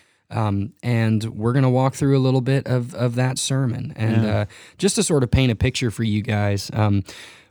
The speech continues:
Speaker 1: w-, like, a lot of times when you come into, like, when you come into Westside or you come into a church, there's, like, canned music, there's, like, iTunes playing in the background or whatever.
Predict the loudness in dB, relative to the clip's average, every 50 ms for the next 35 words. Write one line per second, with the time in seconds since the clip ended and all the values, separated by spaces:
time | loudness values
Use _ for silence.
0 | _ -20 -20 -20 -20 _ _ -2 2 2 2 0 -2 -14 _ _ _ _ _ _
1 | _ 2 4 4 6 4 4 2 2 2 2 2 4 4 4 4 4 4 4 4
2 | 4 2 2 2 0 0 0 -2 -4 -10 _ _ _ _ _ _ -2 2 2 2
3 | 2 2 2 2 2 2 2 0 0 0 0 0 2 2 0 0 0 2 2 2
4 | 2 0 -2 -2 -2 -2 0 0 -2 -2 -4 -4 -4 -4 -2 -4 -6 -6 _ _
5 | -4 -2 0 2 4 4 4 4 4 2 2 2 2 2 0 -2 -4 -4 -2 -2
6 | -2 -4 -4 _ -20 -20 -20 -20 -16 _ -4 -2 -2 0 0 2 0 0 0 -2
7 | -2 0 2 2 2 2 0 -2 -2 -2 -2 -2 -2 0 0 -2 -2 -2 -2 -2
8 | -2 -2 -2 -2 -4